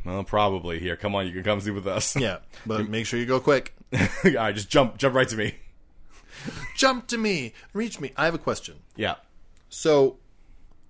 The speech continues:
Speaker 2: what happens if the monster catches you?
Speaker 1: I think it literally is just, like, fear. Like, if you think what the monster wants,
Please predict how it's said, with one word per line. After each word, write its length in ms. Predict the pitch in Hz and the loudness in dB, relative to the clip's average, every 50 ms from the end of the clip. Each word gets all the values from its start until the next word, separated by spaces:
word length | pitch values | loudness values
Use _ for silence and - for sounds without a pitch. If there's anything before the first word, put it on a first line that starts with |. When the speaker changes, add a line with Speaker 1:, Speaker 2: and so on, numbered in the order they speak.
| _ _ _ _ _ _ _ _ | _ _ _ _ _ _ _ _
Speaker 2:
what 240 | 123 139 175 196 | 6 6 6 6
happens 800 | 131 117 101 123 123 120 - 104 87 85 87 110 - - - - - - - - - - - - - - - - - - _ _ - _ _ - | 6 2 2 2 2 0 0 -4 -8 -6 -8 -10 -10 -12 -14 -16 -18 -20 -20 -20 -20 -20 -20 -20 -20 -20 -20 -20 -20 -20 _ _ -20 _ _ -12
if 160 | - 113 - - | -10 -10 -8 -6
the 100 | 117 107 | -4 -2
monster 760 | 107 107 113 117 117 113 - - - 104 92 90 90 92 - - - _ | 0 0 2 0 0 0 -2 -4 -4 -6 -4 -4 -6 -6 -8 -14 -20 _
catches 440 | - - 127 - - - 82 - - | -4 -4 -4 -4 -6 -10 -12 -12 -14
you? 120 | 73 71 - - - - - - - - - | -16 -18 -20 -20 -20 -20 -20 -20 -18 -2 0
Speaker 1:
I 160 | 131 160 160 | 2 2 2
think 340 | - - 190 208 226 214 196 | 0 2 2 2 2 2 0
it 80 | 185 147 | -2 0
literally 520 | 127 123 127 135 131 123 123 117 - 104 | 2 4 4 4 4 4 2 0 0 0
is 220 | 104 104 101 95 87 | 0 0 0 -2 -6
just, 380 | - - 104 92 - - - | -4 -2 -2 -2 -2 -4 -4
like, 300 | 98 95 90 87 - - - - - - | -2 -2 -2 -2 -4 -8 -18 -20 -20 -20
fear. 520 | - - - - - - 117 98 92 85 | -20 -20 -20 -20 -6 -4 -4 -2 -2 -2
Like, 80 | 85 98 | -2 -2
if 40 | 113 | 0
you 40 | 123 | 0
think 120 | 143 175 | 2 2
what 100 | 180 175 | 2 2
the 80 | 160 147 | 2 2
monster 380 | 131 127 127 131 131 - 127 104 | 2 2 2 0 0 0 -2 -2
wants, 400 | 92 87 92 101 117 127 - | 0 0 -2 -2 -2 -2 -6